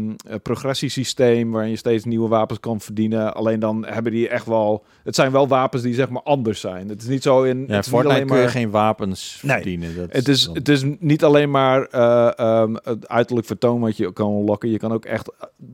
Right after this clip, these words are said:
Speaker 1: functionaliteiten unlocken. En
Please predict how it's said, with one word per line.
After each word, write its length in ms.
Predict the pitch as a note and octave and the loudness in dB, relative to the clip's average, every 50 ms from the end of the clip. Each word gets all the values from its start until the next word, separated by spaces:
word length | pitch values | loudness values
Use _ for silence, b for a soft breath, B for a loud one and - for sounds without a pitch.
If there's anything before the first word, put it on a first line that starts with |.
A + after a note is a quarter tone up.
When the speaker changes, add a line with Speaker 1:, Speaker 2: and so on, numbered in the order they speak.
| - _ _ - - - | -20 _ _ -20 -20 -20
Speaker 1:
functionaliteiten 840 | _ - - B2+ A2+ - - B2 A2+ A2+ A2 - A#2 A2+ B2+ A#2+ A#2+ | _ -6 -6 -6 -4 -4 -6 -4 -4 -4 -2 -2 0 0 0 0 0
unlocken. 480 | G#2+ G#2+ G#2 G#2 G#2 A2 - A#2 C3 b b b b b b b b b b b b _ | -2 -2 -2 -2 -2 -2 -4 -8 -8 b b b b b b b b b b b b _
En 480 | - C#3+ C3 C3 C3+ C3+ C3+ C#3+ - | 2 2 4 4 4 2 -2 -4 -6